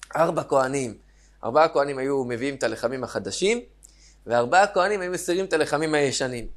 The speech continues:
אז שם המשנה אומרת, במסכת מנחות, ארבעה כהנים היו נכנסים, והם היו אלה שצריכים להביא את הלחם החדש. שניים מהם היו נושאים בידם שני סדרים. איזה סדרים? <laughs> יש סדר לימוד, יש סדר של ל-, לחם, לחם הפנים.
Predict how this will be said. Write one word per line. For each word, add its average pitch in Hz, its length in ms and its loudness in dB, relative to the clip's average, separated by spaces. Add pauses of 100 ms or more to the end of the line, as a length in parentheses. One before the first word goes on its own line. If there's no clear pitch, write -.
(360)
אז 101 160 -8
שם 202 160 2
המשנה 160 340 0
אומרת, 123 640 -2
במסכת - 420 -6
מנחות, 110 540 -4 (380)
ארבעה 214 540 6
כהנים 196 440 2
היו 180 100 -4
נכנסים, 151 560 -8 (800)
והם 135 260 0
היו 151 160 2
אלה 151 120 6
שצריכים - 280 -2
להביא 151 260 4
את 180 80 0
הלחם 131 300 0
החדש. 107 480 -4 (380)
שניים 233 500 0
מהם 185 240 0
היו 185 120 0
נושאים 185 360 0
בידם 165 480 6
שני 196 360 2
סדרים. 160 600 4 (200)
איזה 156 200 0
סדרים? 143 580 2 (180)
<laughs> 107 280 -4
יש 110 100 -10
סדר 139 320 2
לימוד, 160 340 2
יש 151 100 -2
סדר 185 300 -2
של 170 260 0
ל-, 175 280 -2
לחם, 147 320 -4
לחם 151 220 -6
הפנים. 165 460 0